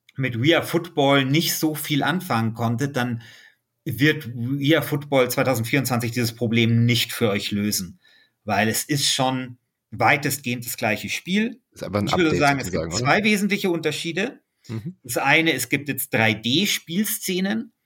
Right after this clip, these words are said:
Speaker 1: Bei We Are Football gab's ja nur Textmodus oder so eine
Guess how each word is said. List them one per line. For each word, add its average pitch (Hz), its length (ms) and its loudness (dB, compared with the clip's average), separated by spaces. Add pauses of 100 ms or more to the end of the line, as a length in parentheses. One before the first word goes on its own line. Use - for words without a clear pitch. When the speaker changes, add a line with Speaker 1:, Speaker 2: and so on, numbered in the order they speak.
(300)
Speaker 1:
Bei 127 180 2
We 127 100 0
Are 127 100 2
Football 147 400 0
gab's 123 280 0
ja 123 80 2
nur 147 380 0
Textmodus 160 1120 -2
oder 160 500 4
so 131 140 -2
eine 127 340 0